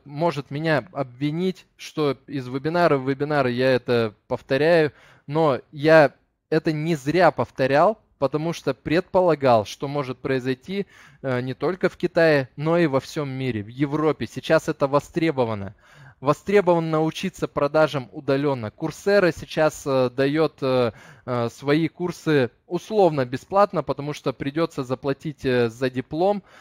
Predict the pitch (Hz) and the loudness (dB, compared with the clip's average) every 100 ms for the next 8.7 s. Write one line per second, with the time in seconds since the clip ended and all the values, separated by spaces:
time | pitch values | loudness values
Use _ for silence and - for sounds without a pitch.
0 | - - 165 170 147 104 - 156 156 139 | -20 -8 -2 2 2 0 -6 0 0 0
1 | 135 - 139 135 185 - 147 123 123 135 | -4 -4 -2 2 2 0 -8 -8 -10 0
2 | 185 175 - 147 135 - 143 196 - - | 2 2 -2 -8 -8 -4 -4 -4 -8 -6
3 | 165 - 131 135 127 139 147 139 127 113 | -6 -4 -2 0 2 2 2 0 -10 -4
4 | 127 123 156 180 175 - - - 147 160 | -4 -2 -2 0 -4 -8 -20 -2 0 2
5 | 208 170 165 160 - 143 _ 135 127 165 | 2 0 0 -4 -4 -10 _ -2 -2 -2
6 | 196 185 - - - 170 170 131 127 - | 2 0 0 -8 -4 -2 0 0 -2 -2
7 | 170 156 139 - 147 135 143 - 127 123 | -8 -4 -4 -2 0 0 -2 -6 -6 -6
8 | _ 135 139 131 - 117 | _ -8 -4 -4 -6 -12